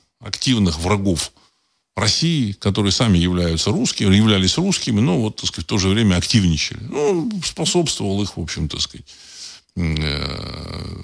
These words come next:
перемалыванию вот в этой, так сказать, э, военной кампании. Сам по себе он не представляет, в общем, так сказать, ни, э, никакого политического интереса. Вот,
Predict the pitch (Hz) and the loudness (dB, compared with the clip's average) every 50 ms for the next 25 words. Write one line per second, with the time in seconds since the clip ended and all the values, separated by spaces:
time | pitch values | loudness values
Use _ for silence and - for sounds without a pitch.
0 | - - - 120 117 123 123 131 131 123 113 104 92 87 85 82 85 85 87 85 | -14 -2 2 4 6 6 6 4 4 2 2 2 0 0 0 0 0 0 -2 -2
1 | - 90 90 87 - 82 85 - - - - 78 71 71 - - 85 85 78 73 | -2 -2 -2 0 0 -2 -4 -4 -4 -6 -6 -8 -10 -10 -10 -10 -10 -10 -10 -10
2 | 73 71 69 69 - - - - - - 73 76 76 76 80 - _ _ _ _ | -10 -10 -10 -10 -12 -12 -12 -12 -14 -16 -16 -18 -18 -20 -20 -20 _ _ _ _
3 | _ _ _ _ - 82 107 113 113 110 101 95 85 - 80 78 76 78 78 76 | _ _ _ _ 0 4 4 6 6 6 6 4 2 0 -2 -4 -4 -4 -6 -8
4 | 73 85 80 - _ _ _ _ _ _ _ _ - - 95 - - - - - | -8 -10 -14 -18 _ _ _ _ _ _ _ _ -14 -12 -12 -12 -12 -12 -6 -2
5 | - - 214 220 202 180 160 139 - 160 156 156 147 131 117 113 113 117 113 110 | 0 2 4 4 4 4 2 0 0 0 0 2 4 6 6 6 6 6 4 2
6 | 110 104 - - 123 120 120 123 120 110 95 85 - - 82 85 - - 82 80 | 0 -4 -2 -2 -4 -4 -2 -2 -2 -2 -4 -6 -8 -10 -8 -8 -8 -6 -6 -6
7 | 76 - - - 76 76 - - 85 85 85 85 85 82 80 - - - - - | -6 -6 -8 -8 -12 -16 -8 -2 0 2 2 2 2 0 -2 -4 -6 -8 -6 -6
8 | - - - - - 82 82 82 90 92 85 98 90 - 117 101 85 78 - 104 | -8 -10 -12 -8 -4 -2 2 4 4 4 2 0 -2 0 2 2 2 0 0 0
9 | 104 95 - 110 101 82 - - - 87 82 82 82 - - 92 98 104 98 - | 0 0 0 0 0 0 -2 -2 -2 0 0 2 2 0 0 -2 0 0 -2 -2
10 | - 82 78 - _ _ - - 76 71 69 73 | -4 -6 -10 -12 _ _ -8 -6 -6 -6 -6 -8